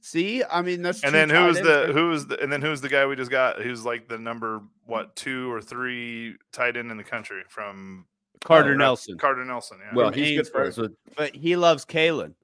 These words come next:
Speaker 3: He loves Kalen. He's good friends with Kalen.
Speaker 1: We got,
Speaker 3: So
Speaker 1: so that's the thing that's so shitty is, like, Danny Kalen did so much peer recruiting for us.
Speaker 3: Mm-hmm.
Speaker 1: Like,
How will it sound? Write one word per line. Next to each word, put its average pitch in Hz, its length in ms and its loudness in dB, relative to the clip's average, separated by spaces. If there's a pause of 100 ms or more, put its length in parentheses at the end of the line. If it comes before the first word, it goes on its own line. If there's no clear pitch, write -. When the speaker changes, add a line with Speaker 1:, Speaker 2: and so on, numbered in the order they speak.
(120)
Speaker 3:
He 127 140 0
loves 113 300 4
Kalen. 85 400 -2
He's 113 180 -8
good 117 180 -2
friends 107 220 -2
with 95 140 -12
Kalen. 82 340 -10 (360)
Speaker 1:
We 151 180 -4
got, 156 440 2
Speaker 3:
So - 180 2
Speaker 1:
so 214 40 6
that's - 240 2
the 202 120 0
thing 175 280 -2
that's 143 200 -4
so 156 180 -2
shitty 143 440 -4
is, 120 140 -10
like, 131 200 -4
Danny 196 320 -4
Kalen 143 400 -2
did 113 180 -8
so 156 220 -4
much 139 260 -8
peer 135 220 -6
recruiting 101 560 -8
for 82 280 -10
us. 98 160 -12
Speaker 3:
Mm-hmm. 101 140 -12 (460)
Speaker 1:
Like, 147 200 -4